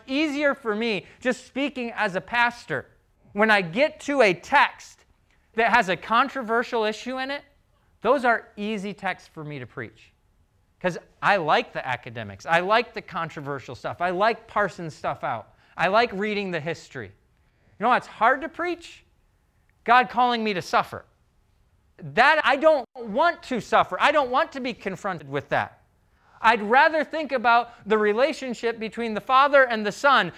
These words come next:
and whether it's one of eternal subordination or not.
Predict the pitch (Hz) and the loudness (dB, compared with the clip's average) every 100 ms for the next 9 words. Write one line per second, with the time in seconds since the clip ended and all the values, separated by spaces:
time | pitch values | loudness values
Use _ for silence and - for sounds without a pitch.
0 | - 202 214 240 240 233 254 262 233 220 | -4 0 4 4 4 2 2 0 0 -4
1 | - 294 285 - 220 262 262 226 226 214 | -2 0 0 2 4 6 6 4 0 -2
2 | 202 180 175 143 | -4 -2 0 0